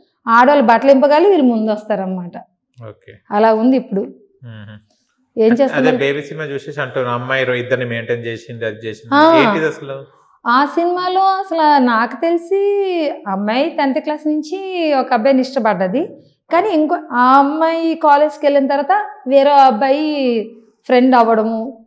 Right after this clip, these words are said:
Speaker 1: ఆ అబ్బాయిని తిన్ని ఇష్టపడ్డాడు, ఈ అబ్బాయి, అబ్బాయిని అయితే తిని ఇష్టపడలేదు. ఏదో గిఫ్ట్లు కాడ చిన్న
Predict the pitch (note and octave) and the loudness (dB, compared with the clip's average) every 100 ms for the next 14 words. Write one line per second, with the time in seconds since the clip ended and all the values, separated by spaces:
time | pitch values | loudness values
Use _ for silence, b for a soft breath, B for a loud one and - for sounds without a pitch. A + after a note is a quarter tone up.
0 | _ G#3+ G3+ G3+ E4+ E4+ E4 D4 - C#4 | _ -2 -2 0 -2 -2 -4 -6 2 4
1 | C4 C4 C4 B3 A#3 C#4+ D4+ A#3+ G#3+ A3 | 4 2 0 -2 -2 -2 -2 -2 -2 -4
2 | C4 C4 G3+ F#3+ C4+ D4 C4+ F4 C4 B3+ | -4 -4 -6 -2 -2 -2 -4 -2 0 0
3 | B3+ B3 A3+ G3+ F#3 F#3 - _ _ _ | 0 0 0 -2 -6 -10 -16 _ _ _
4 | _ - A3+ D4 B3+ C#4 - D4 C#4+ C#4 | _ -4 0 0 0 -2 -4 -2 0 0
5 | E4 D4+ | -2 -2